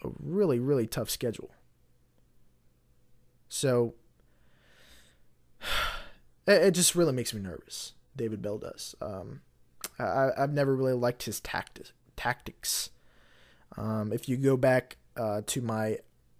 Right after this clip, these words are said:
episodes in the middle of the season, uh, in the, in the middle of the twenty nineteen season, I am just furious more than half of those episodes. <laughs>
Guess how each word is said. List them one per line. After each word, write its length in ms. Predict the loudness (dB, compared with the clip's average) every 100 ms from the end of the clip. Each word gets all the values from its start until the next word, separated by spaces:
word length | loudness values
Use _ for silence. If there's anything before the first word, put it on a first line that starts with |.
| _ _ -20 -20 _ _ _ _
episodes 600 | 0 2 2 4 4 2
in 60 | 0
the 80 | 0
middle 220 | 2 2
of 80 | 2
the 60 |
season, 560 | 2 2 0 -2 -4 -6 -12 _ -20 _ -14 -8
uh, 60 |
in 60 | -4
the, 200 | -4 -2
in 60 | -2
the 60 |
middle 180 | 0 0
of 80 | 0
the 100 | 0
twenty 280 | 0 0 0
nineteen 300 | -2 -4 -4
season, 400 | -2 -2 -2 -4
I 280 | -4 -2
am 140 | -2 -4
just 380 | -2 -2 -4 -8 _ -20
furious 720 | -12 -2 2 2 2 0 -2
more 220 | -2 -2
than 120 | -2
half 280 | -2 -4 -4
of 80 | -4
those 180 | -4 -4
episodes. 680 | -6 -4 -4 -6 -8 -10
<laughs> 60 | -8